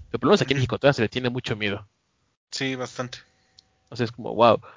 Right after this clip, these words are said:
Speaker 1: O sea, ve, a mi hermana apenas hizo la renovación de su plan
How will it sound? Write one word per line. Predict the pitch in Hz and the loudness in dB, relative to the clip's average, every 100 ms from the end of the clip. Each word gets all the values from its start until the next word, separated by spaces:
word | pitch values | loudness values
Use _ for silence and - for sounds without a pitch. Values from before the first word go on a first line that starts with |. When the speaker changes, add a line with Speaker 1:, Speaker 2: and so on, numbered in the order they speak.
| - _ | -20 _
Speaker 1:
O | 123 | -2
sea, | 135 | 2
ve, | 139 - _ | 2 0 _
a | 127 | -6
mi | 131 135 | -2 0
hermana | 139 156 160 | 0 0 -2
apenas | 139 139 131 - _ _ _ _ _ 131 | -2 -4 -6 -8 _ _ _ _ _ -8
hizo | 135 135 | -6 -4
la | 127 113 | 0 0
renovación | 107 104 117 | 0 -4 -6
de | 120 | -10
su | - | -6
plan | 110 110 | -4 -4